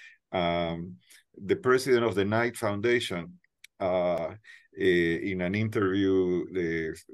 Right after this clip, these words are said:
that is, uh, a-, about this book, said that there were three things that transformed Miami back in the fifties. One was, uh, the, eh, the,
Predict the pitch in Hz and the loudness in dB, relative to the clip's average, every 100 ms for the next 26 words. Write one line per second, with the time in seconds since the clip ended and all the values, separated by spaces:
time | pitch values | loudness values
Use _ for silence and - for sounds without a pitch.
0 | - 95 90 87 80 - 85 80 80 76 | -8 -2 0 -2 -6 -4 -2 0 -2 -4
1 | - - 90 82 62 87 85 - 85 87 | -10 -12 -12 -10 -2 0 0 -4 -2 0
2 | 90 92 123 110 - 110 104 95 104 110 | 0 -2 0 -2 0 -2 0 0 2 2
3 | 104 104 113 113 110 104 107 110 - - | 0 0 0 0 2 0 0 -4 -10 -16
4 | - - - 92 90 90 92 90 - - | -20 -20 -14 -2 4 6 6 4 -2 -4
5 | 95 92 - 123 123 123 107 101 101 101 | -2 -2 -2 0 2 2 2 4 4 2
6 | 95 90 92 90 95 80 76 110 - - | -2 0 2 2 -2 -2 0 -2 -2 -8
7 | - - - 90 95 95 95 107 - - | -8 -10 -6 -2 0 -2 -8 -16 -20 -20
8 | - 101 95 90 - 87 87 87 92 104 | -6 4 6 6 2 4 4 4 0 -6
9 | 95 - 92 85 82 92 | -8 0 2 4 2 0